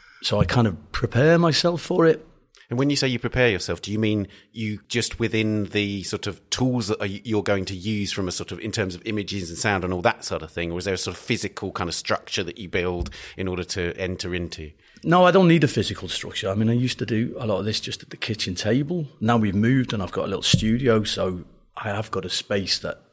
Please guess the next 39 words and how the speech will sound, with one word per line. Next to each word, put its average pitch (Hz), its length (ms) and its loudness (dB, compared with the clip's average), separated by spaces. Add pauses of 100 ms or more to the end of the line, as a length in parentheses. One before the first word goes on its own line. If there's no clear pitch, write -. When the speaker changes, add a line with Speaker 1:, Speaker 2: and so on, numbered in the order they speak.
Speaker 1:
is 95 200 -6
closed 101 480 -2
off 92 160 4
from 90 100 -4
the 92 80 0
rest 90 220 -4
of 92 60 -6
the 90 60 -6
house. 101 360 -2 (320)
It's - 200 -6
more, 107 320 0
um, 95 540 -4 (180)
a 98 80 -8
mental 107 480 -2
space. 104 520 -2 (200)
I've 110 140 -6
got 113 140 2
my 104 400 2 (340)
kind 101 160 0
of 92 80 2
library, 113 600 4
I've 107 80 -2
got - 120 -6
my 98 220 -4 (240)
archive 101 640 0
of 90 240 -6 (320)
sound 104 420 -2
effects 98 380 -6
or 90 100 -2
whatever, 90 340 2 (440)
and 104 100 -6
then 101 80 -2
I've 90 100 -6
got - 180 -2
access, - 680 -4
obviously, 90 420 -6
to 98 120 -4
everything 92 440 -2 (440)
online. 107 640 4